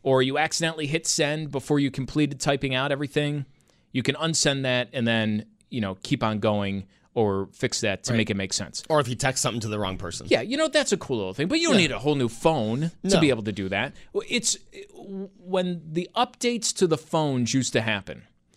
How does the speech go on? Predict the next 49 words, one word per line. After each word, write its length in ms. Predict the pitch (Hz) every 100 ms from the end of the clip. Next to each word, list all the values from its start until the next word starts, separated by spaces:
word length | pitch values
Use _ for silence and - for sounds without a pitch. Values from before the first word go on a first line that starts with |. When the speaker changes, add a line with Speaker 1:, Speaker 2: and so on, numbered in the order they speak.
| _ -
Speaker 1:
it 200 | 151 151
was, 800 | 135 123 113 107 107 - - - _ _ _ _ _ _ _
you 320 | - 160 143
know, 120 | 117 104
the 80 |
first 280 | 107 170 156
iPhone 380 | 127 123 117 95
came 140 | - 87
out. 140 | -
And 100 | 120
then, 360 | 185 202 156 139 _ _ _
you 80 | 135
know, 120 | 123
the 120 | 117
next 240 | 135 156 -
big 440 | - 151 139 127 - _ -
advancement 540 | 123 113 131 139 98
was, 100 | 95
all 160 | 104 139
right, 200 | 131 -
we're 240 | 131 127 120
an 240 | 120 110 110 -
app 260 | - -
store. 520 | - - 135 98 64 - -
<gasps> 0 | - - - - - _ _ _ _ _ _ -
You 120 | 147
can 140 | 151
have 140 | 160 160
all 160 | 175
these 260 | 165 151 135 -
apps 540 | 165 156 - - -
from, 540 | - - 123 113 107 104 _ _ _ _ _ _
you 80 | -
know, 100 | 95
I 140 | 90 120
don't 100 | 65
know, 40 |
wha-, 160 | 104 123
whatever 320 | - 143 120
the 100 | 92
heck. 380 | - 71 - - _ _
What 140 | 170 277
did 100 | 247
I? 200 | 190 156
What 140 | 180
was 140 | 185
my 120 | 156 123
first 300 | 139 123 117
app? 240 | 95 -